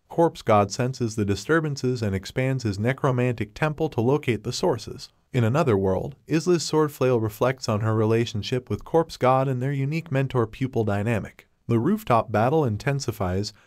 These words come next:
and an unnatural chill sweeps over the area.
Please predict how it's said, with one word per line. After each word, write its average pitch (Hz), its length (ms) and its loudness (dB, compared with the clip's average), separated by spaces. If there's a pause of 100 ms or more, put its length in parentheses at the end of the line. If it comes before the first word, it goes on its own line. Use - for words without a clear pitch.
(140)
and 123 160 2
an 120 120 2
unnatural 139 580 -2
chill 131 260 0
sweeps 147 400 -6
over 104 200 2
the 123 180 0
area. - 380 -2